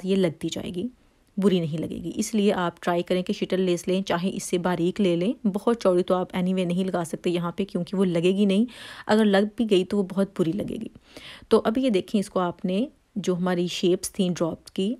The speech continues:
अ, उसके साथ साथ आपने इसको आहिस्ता आहिस्ता जो है वो लेस को लगाते जाना है और लेस को आपने बहुत खींच के नहीं लगाना। इस तरह से देखें। और जब आप इसके कॉर्नर पे आएंगे तो मैंने आपको पहले जो है आप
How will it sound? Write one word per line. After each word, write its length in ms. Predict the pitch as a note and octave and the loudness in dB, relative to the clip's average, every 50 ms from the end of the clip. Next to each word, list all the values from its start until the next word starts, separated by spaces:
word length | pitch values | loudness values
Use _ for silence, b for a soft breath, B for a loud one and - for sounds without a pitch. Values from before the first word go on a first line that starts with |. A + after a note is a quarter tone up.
| _ - | _ -4
अ, 180 | F3+ F3 F3 - | -4 -2 -2 -4
उसके 240 | - - - - G3 | -6 -8 -4 -4 -4
साथ 280 | F#3+ - - E3 E3+ F3 | -4 -2 -4 -4 -4 -6
साथ 300 | - - G3 G3 G3 G3 | -4 -4 -2 -2 -2 -2
आपने 460 | F3 E3+ E3 - F3+ F3+ F#3+ A#3 C#4+ - _ _ - | -2 -2 -4 -4 -4 -4 -2 -4 -4 -6 _ _ -10
इसको 400 | G3 - - - F#3 F#3 F#3 - - | -10 -10 -4 -2 0 0 0 0 0
आहिस्ता 320 | F#3+ E3+ E3+ - - F#3+ | 0 0 -2 -2 -4 -4
आहिस्ता 300 | F#3 F3 E3 - - F3+ | -4 -2 -4 -4 -4 -4
जो 100 | F3 F3 | -2 -2
है 140 | F3+ F3 F3+ | -2 -2 0
वो 120 | F3+ F#3+ G3 - - - | -2 -2 -4 -6 -6 -2
लेस 220 | G3 F3+ E3 D#3+ | -2 0 0 0
को 120 | - - | 0 0
लगाते 340 | F#3 F3+ F3 F3 E3 - F3+ | 0 0 0 0 -2 -2 -2
जाना 240 | F3 - G3+ G3+ G3+ | -2 0 0 2 2
है 160 | G#3+ B3 D#4 B B B B B B B B | 2 0 -2 B B B B B B B B
और 120 | G#3 G3+ F#3+ | 2 4 4
लेस 240 | F#3 F3 F3 F3 | 4 4 2 2
को 100 | - - | 0 0
आपने 240 | G3 G3 - G#3+ G#3 | -2 2 2 4 4
बहुत 360 | G3+ F3 F3+ - - G3 G3 | 4 4 2 2 0 0 0
खींच 340 | - - - F#3+ E3+ F3 - | -4 -4 -2 -2 -2 -2 -2
के 120 | - F#3+ F#3 | -2 -2 -2
नहीं 260 | F3 E3 D#3 D#3+ D3+ | -2 -2 -4 -4 -6
लगाना। 280 | - - - - - - _ _ _ _ _ _ _ _ _ b b b b b b b b b b b _ _ _ _ _ _ | -6 -6 -8 -8 -10 -14 _ _ _ _ _ _ _ _ _ b b b b b b b b b b b _ _ _ _ _ _
इस 180 | - F#3 - - | -10 -10 -6 -4
तरह 160 | - E3 E3+ | -4 -4 -4
से 220 | E3+ - F3 F3 | -4 -4 -4 -4
देखें। 320 | F3 F3+ E3+ - - A#3+ D4+ E4 _ _ _ _ _ _ _ _ _ _ _ _ _ b b b b b b - | -2 -2 -4 -2 -4 -4 -4 -4 _ _ _ _ _ _ _ _ _ _ _ _ _ b b b b b b 0
और 120 | G3+ G3 | 0 0
जब 220 | F#3 - G#3 G3+ | 2 0 0 2
आप 180 | G3+ F3+ F3 - - | 2 0 0 -2 -4
इसके 400 | F#3 - - - F#3+ F#3 F#3 F3+ | -6 -6 -4 0 0 2 2 0
कॉर्नर 420 | F3+ - F#3+ E3+ E3+ F3 G3 A3 | 0 0 2 2 4 2 2 0
पे 140 | A3 - C4 | 2 2 2
आएंगे 320 | A#3 G#3 F#3+ F3+ F3+ G3+ | 2 2 2 0 0 -2
तो 140 | G3 G3+ G3+ | -2 0 -2
मैंने 180 | F#3+ F3 F3 F3 | -2 -2 0 -2
आपको 400 | F3 E3+ E3 - - F#3 F3+ F3+ | -2 -4 -4 -4 -2 0 0 0
पहले 480 | A3 F#3 - - F#3+ F3+ F3 F3+ F#3+ F3+ | -2 -4 -4 -4 -4 -2 0 0 0 0
जो 120 | E3+ F3+ | 0 0
है 160 | F3+ F#3 F3 F3 | 0 2 0 0
आप 180 | F3 F3 F3 | 0 0 -2